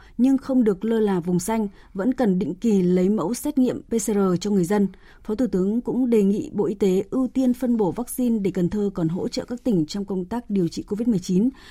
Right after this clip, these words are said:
vì vai trò của Cần Thơ là trung tâm, thủ phủ miền Tây. Trước đó, Phó Thủ tướng Vũ Đức Đam đã làm việc với tỉnh Trà Vinh. Phó Thủ tướng Vũ Đức Đam lưu ý Trà Vinh khi doanh nghiệp trở lại hoạt động,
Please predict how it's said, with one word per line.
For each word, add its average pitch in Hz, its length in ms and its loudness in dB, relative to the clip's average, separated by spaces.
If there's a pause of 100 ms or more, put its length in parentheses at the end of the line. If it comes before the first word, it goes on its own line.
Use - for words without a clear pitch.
(140)
vì 214 120 0
vai 233 160 -2
trò 226 200 -4
của 180 140 -6
Cần 170 180 0
Thơ 214 240 2 (120)
là 180 180 0
trung 240 240 -4
tâm, 233 240 -2 (180)
thủ 196 140 2
phủ 160 200 -4
miền 160 180 0
Tây. 208 240 2 (560)
Trước 302 160 -4
đó, 208 300 -4
Phó 233 100 -10
Thủ 247 200 -6
tướng 190 200 -2
Vũ 220 100 -6
Đức 240 140 -8
Đam 226 220 -4
đã 202 100 -8
làm 226 180 -2
việc 180 180 -2
với 170 240 -2
tỉnh 185 220 2
Trà 190 240 -2
Vinh. 202 260 2 (520)
Phó 214 120 -4
Thủ 254 180 -2
tướng 190 380 0
Vũ - 120 -6
Đức 240 140 -4
Đam 220 300 -4
lưu 220 280 0
ý 202 220 0
Trà 208 200 -2
Vinh 214 220 0
khi 226 200 -4
doanh 220 140 -4
nghiệp 208 180 2
trở 190 120 -4
lại 156 120 0
hoạt 175 140 -2
động, 185 180 -2